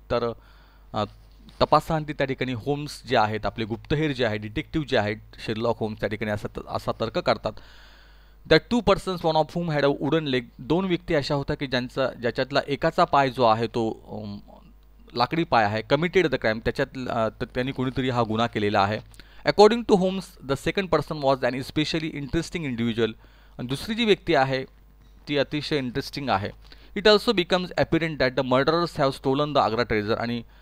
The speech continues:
त्या ठिकाणी असं दिसून आलेलं आहे की ह्या, ज्यांनी खून केलेला आहे आपल्या बार्थोलोम्यूचा, अ, त्यांनी, अ, हा जो आग्रा ट्रेझर आहे, अम, जो आग्र्याहून त्या ठिकाणी ही संपत्ती चोरली होती आग्र्याच्या त्या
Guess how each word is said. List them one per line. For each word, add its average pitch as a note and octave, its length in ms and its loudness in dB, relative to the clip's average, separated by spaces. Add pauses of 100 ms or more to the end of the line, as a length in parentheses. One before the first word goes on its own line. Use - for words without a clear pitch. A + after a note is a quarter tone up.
(300)
त्या C3 100 2
ठिकाणी C3+ 220 -2
असं B2 160 -4
दिसून F#3 240 -2
आलेलं B2+ 260 2
आहे A#2 220 2
की C3 140 -6
ह्या, B2+ 280 2 (340)
ज्यांनी C3+ 260 0
खून G#3+ 260 0
केलेला C3+ 320 2
आहे A2+ 120 0
आपल्या A2 240 0
बार्थोलोम्यूचा, G#2+ 640 0 (720)
अ, G#2+ 100 -4
त्यांनी, C3 420 -2 (460)
अ, G#2+ 280 0
हा B2+ 200 0
जो C3+ 120 0
आग्रा C3 400 4
ट्रेझर C3 380 2
आहे, G2 460 0 (200)
अम, G#2 160 -14 (200)
जो C3 220 0 (420)
आग्र्याहून C3+ 400 -2
त्या B2+ 140 -2
ठिकाणी A#2+ 320 -4 (120)
ही B2 120 -8
संपत्ती A#2 440 -8
चोरली A#2 360 0
होती B2 300 0 (300)
आग्र्याच्या G#2+ 420 -2
त्या G#2 180 -4